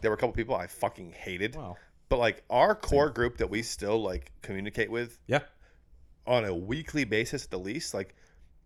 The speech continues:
Speaker 1: they're all people that, like, I respect and, like, consider friends. Like, even if, like, we don't hang out
Speaker 2: Yeah.
Speaker 1: much anymore, like, that is a group of people that, like, I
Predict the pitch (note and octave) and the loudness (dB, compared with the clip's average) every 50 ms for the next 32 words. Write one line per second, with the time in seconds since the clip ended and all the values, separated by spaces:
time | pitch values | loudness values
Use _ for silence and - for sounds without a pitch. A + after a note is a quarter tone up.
0 | _ - D3+ F#3+ G#3 F#3 - A#2+ B2+ A#2+ G#2+ - A#2+ A#2+ - A2+ G#2 F#2+ F#2+ - | _ 4 4 4 4 4 4 4 4 2 2 0 -4 -4 -2 -2 -2 -2 -2 -4
1 | - F#2+ G2 - - G2 G2+ A2 A2 G2+ G2 F#2+ - - - G2+ F#2 F#2 - - | -4 -6 -10 -8 -4 0 2 2 2 0 -2 -6 -6 -4 -2 -2 -2 -2 -6 -10
2 | - - G#2+ G2 F#2+ - - G#2 F#2+ - G#2+ F#2 F2+ - - F#2+ F#2 F#2 E2+ F2+ | -8 -6 -4 -4 -4 -6 -6 -8 -6 -4 -4 -4 -4 -4 -4 -4 -4 -4 -6 -8
3 | E2+ - - - - - - - - - F3+ G#3 A3+ B3 A#3 - - B2+ B2 - | -10 -10 -12 -18 -20 -20 -20 -16 -8 -4 -4 -2 -2 -2 -2 0 0 -2 -2 -2
4 | - - - - - - _ - - A#2+ A2 A#2+ G#2+ - A#2+ G#2 F#2 E2+ D#2+ - | -8 -20 -20 -20 -20 -20 _ -6 -2 0 0 0 0 0 0 0 0 -2 -4 -6
5 | - - - - - - - A#3 A3 - - - - - B2+ G#2+ G2 - G#2 F#2 | -8 -14 -20 -20 -12 -4 -2 -2 -2 -2 -4 -12 -10 -6 -4 -4 -4 -4 -6 -6
6 | F#2+ F2+ E2 D2 D2+ F#2 - - A#2+ C3 C#3 B2+ A#2 G#2 - A2+ - - - A2 | -6 -8 -8 -10 -10 -10 -4 0 2 2 2 2 -2 -6 -8 -8 -8 -6 -6 -6
7 | F#2+ - G2 F#2 F2 - - - - _ _ _ - F#2 F#2+ F#2+ - - - G#2 | -4 -2 -2 -2 -2 -4 -8 -18 -20 _ _ _ -2 -2 -2 -2 -4 -6 -2 0
8 | G#2 G#2 | 2 2